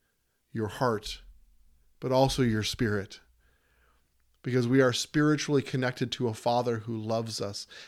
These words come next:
and who cares for us and is giving us loving boundaries so that we're safe, that we're protected, that we can live a whole and happy life.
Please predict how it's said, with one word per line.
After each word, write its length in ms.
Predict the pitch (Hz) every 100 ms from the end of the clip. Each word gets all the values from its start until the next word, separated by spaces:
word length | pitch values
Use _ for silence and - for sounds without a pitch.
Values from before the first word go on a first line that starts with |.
| -
and 100 | 123
who 80 | 113
cares 400 | - 147 139 131
for 240 | - 107
us 160 | 107 -
and 80 |
is 100 | 120
giving 300 | 113 131 127
us 140 | 117 113
loving 340 | 120 120 117
boundaries 500 | 110 120 139 147 139
so 100 | -
that 140 | 117 -
we're 100 | 110
safe, 460 | - 143 156 - - - -
that 100 | 127
we're 120 | 120
protected, 640 | 110 120 - 135 - 143 139 - -
that 80 | -
we 100 | 123
can 180 | 120 120
live 160 | 117 113
a 40 |
whole 560 | - - 147 139 139 -
and 80 |
happy 400 | 110 135 127 -
life. 500 | 113 113 104 - -